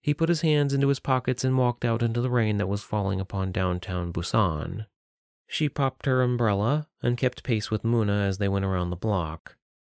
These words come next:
Every city building has a side or back entrance to the street for staff or residents to enter. To the casual pedestrian,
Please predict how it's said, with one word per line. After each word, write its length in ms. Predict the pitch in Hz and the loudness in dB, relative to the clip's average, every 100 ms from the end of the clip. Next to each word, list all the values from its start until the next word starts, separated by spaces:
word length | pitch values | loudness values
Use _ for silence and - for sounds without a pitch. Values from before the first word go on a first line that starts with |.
| _ _ _ _ | _ _ _ _
Every 240 | 151 143 185 | -2 -2 -2
city 260 | - 160 | -2 0
building 420 | 170 165 147 147 135 | 0 0 0 0 0
has 200 | 123 135 | -2 -2
a 60 | |
side 360 | 143 117 107 117 | -2 0 0 2
or 120 | 123 | 2
back 320 | 113 113 - | 2 0 0
entrance 480 | 113 - 87 92 - | -2 -2 -6 -6 -4
to 100 | - | -2
the 120 | 104 | -2
street 300 | 120 - 92 | -2 -2 -4
for 140 | - 104 | -2 -6
staff 440 | - 113 98 101 | -2 2 2 2
or 100 | 98 | 2
residents 500 | 95 104 90 85 90 | 4 2 0 -2 -4
to 140 | - 110 | -4 0
enter. 580 | 131 - 76 71 98 - _ _ _ _ | 0 0 -2 -2 -4 -10 _ _ _ _
To 120 | - 143 | -2 -2
the 80 | |
casual 540 | 139 151 139 123 123 120 | 0 0 0 0 0 0
pedestrian, 960 | 135 143 147 - 104 80 73 76 98 | 0 -2 -2 -4 -2 -2 -4 -6 -8